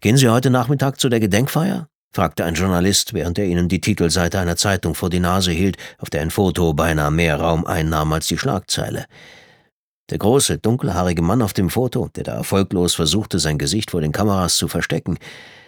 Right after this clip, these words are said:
war ich, einige Tage vor dem Schuss. Meine Freunde drehten dem Mann den Rücken zu. „Wir stehen unter Schock“, stieß Jota schließlich hervor und trank seinen Rotwein aus. „Das Leben ist nicht gerecht.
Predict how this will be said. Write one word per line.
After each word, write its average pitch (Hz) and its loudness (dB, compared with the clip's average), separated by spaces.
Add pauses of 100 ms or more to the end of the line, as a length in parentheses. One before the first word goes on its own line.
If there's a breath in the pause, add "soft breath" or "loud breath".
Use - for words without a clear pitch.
(120 loud breath)
war - -4
ich, - -4 (560)
einige - 0
Tage 73 0
vor 76 -2
dem - -6
Schuss. - -4 (800)
Meine 107 2
Freunde 101 4
drehten 95 0
dem 90 2
Mann 95 2
den 87 0
Rücken 92 -8
zu. - -4 (1000)
„Wir 117 4
stehen 135 2
unter 120 2
Schock“, - 0 (260 loud breath)
stieß - -2
Jota 80 0
schließlich 80 -4
hervor 85 0
und 80 -2
trank 82 -4
seinen 78 -2
Rotwein 82 -2
aus. - -4 (840 loud breath)
„Das - -2
Leben 123 6
ist 113 4
nicht 104 2
gerecht. 101 -2